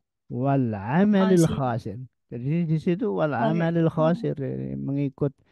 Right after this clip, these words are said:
Speaker 1: ataf dari yang akidah al-fasidah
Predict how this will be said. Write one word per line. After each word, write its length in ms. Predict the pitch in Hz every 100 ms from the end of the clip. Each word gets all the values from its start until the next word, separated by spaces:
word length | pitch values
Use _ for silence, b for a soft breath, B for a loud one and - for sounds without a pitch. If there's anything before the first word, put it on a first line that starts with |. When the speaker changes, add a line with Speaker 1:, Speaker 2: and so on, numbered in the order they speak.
| b b b
Speaker 1:
ataf 440 | - 127 123 147 -
dari 360 | 131 117 113
yang 120 | 113 107
akidah 480 | 117 - 127 113 104
al-fasidah 720 | 104 117 107 113 101 139 202